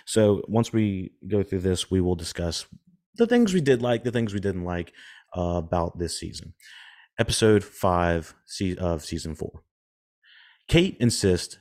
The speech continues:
she did not kill Gemma.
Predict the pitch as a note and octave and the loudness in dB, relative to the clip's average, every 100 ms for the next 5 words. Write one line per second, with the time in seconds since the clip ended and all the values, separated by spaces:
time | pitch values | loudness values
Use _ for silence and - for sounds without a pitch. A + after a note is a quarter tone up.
0 | _ - - G#2 F#2 F2 G2+ - _ - | _ -6 -4 -2 -2 -2 -4 -8 _ -10
1 | - A#2 E2+ E2 E2+ F2 _ F#2 F#2+ E2+ | -2 0 0 -4 -10 -18 _ -4 -2 -2
2 | D2+ | -4